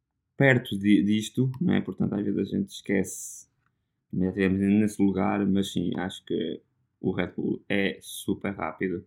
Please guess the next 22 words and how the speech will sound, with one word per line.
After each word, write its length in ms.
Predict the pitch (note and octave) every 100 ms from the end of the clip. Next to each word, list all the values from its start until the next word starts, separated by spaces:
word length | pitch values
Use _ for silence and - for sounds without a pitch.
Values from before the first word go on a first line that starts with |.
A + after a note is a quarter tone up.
| _ _ _ _
comparando 380 | - F#2+ F2+ F#2
com 120 | -
o 60 | F#2+
resto 460 | F#2+ F#2+ - - G2
da, 420 | G2+ G#2 G2+ G2+ - _ _ _ _ _ _ _ _ _ _ _ _ _ _ _ _ _
do 140 | A2+ A2
grid. 340 | G2+ F#2 - - _ _ _ _ _ _ _ _ -
Ahm, 400 | A2 A2+ A2+ A2
como 200 | A2+ G#2+
digo, 140 | G2+
agora 520 | G2 G2 G2 G2 F#2+ -
a 60 | G2+
Red 180 | G2+
Bull 120 | G2 G2
estava 220 | G2 F#2
confort-, 360 | - G2 F#2+ -
com-, 240 | G#2 G2+ - _ _ _ _ _ _
confortavelmente 840 | D3+ C3 A#2 A2 G#2+ G#2+ G2+ - - - _ - G2
rápido 340 | G#2 G#2+ A2 G#2
e 60 |
na, 340 | G2+ A2 A#2 -
ahm, 800 | A2 G#2+ G#2+ G#2+ G#2+ A2 A2+